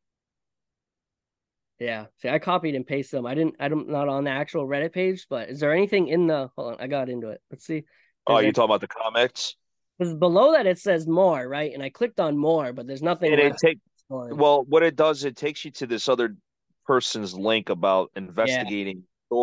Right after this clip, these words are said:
Speaker 1: I looked
Speaker 2: stories.
Speaker 1: at 'em. I looked at 'em in the, the, this story is under the, uh, the one part stories. So there's, there's no other parts to it. Um, but I wish there was, let's see what the comments have to say.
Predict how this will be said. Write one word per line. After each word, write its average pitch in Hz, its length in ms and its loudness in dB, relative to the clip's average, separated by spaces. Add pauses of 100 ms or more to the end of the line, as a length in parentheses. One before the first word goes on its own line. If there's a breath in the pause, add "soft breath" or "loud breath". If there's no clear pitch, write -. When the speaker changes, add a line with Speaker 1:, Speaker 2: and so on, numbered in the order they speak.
Speaker 1:
I 156 80 2
looked 226 300 -2
Speaker 2:
stories. - 20 0
Speaker 1:
at 151 200 0
'em. 139 300 -6
I 160 100 0
looked 226 280 2
at 170 180 2
'em 151 140 0
in 147 100 -6
the, 135 280 -10
the, 139 260 -6
this 208 240 2
story 165 320 4
is 147 100 -2
under 156 300 2
the, 135 300 -6
uh, 123 200 -10 (220)
the 139 80 -4
one 143 320 0
part 123 360 -6
stories. 113 540 -8
So 110 200 -6
there's, 151 240 0
there's 160 240 2
no 196 200 4
other 165 220 2
parts 175 420 -6
to 113 160 -12
it. 117 200 -8 (580)
Um, 113 380 -2 (1040)
but 113 120 -4
I 127 40 0
wish 160 240 0
there 165 140 2
was, 123 400 -6 (360)
let's 151 180 -10
see 202 120 0
what 190 120 2
the 165 80 -8
comments 143 500 -2
have 120 180 -8
to 120 80 -14
say. 117 440 -8